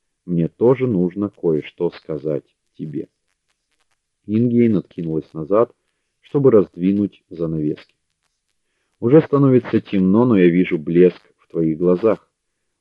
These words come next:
Уолтер, я понимаю, что ты хочешь мне сказать что-то очень важное. Говори, я с нетерпением жду. Ингейн, наконец у меня есть настоящее имя,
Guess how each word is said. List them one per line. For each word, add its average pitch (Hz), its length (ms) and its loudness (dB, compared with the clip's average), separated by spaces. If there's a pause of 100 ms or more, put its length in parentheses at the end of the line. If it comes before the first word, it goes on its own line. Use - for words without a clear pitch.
Уолтер, 120 380 4
я 110 180 6
понимаю, 92 520 0
что - 160 -14
ты 90 140 -6
хочешь - 420 -10
мне 85 240 -4
сказать 82 480 -6
что-то - 300 -10
очень 76 300 -8
важное. 101 380 -2 (580)
Говори, 85 460 0
я 110 120 2
с - 120 -20
нетерпением 80 800 -8 (140)
жду. 78 320 -14 (960)
Ингейн, 123 600 -2 (420)
наконец 117 400 -2
у 127 40 -4
меня 120 220 2
есть - 360 -2
настоящее 92 800 0
имя, 80 200 -2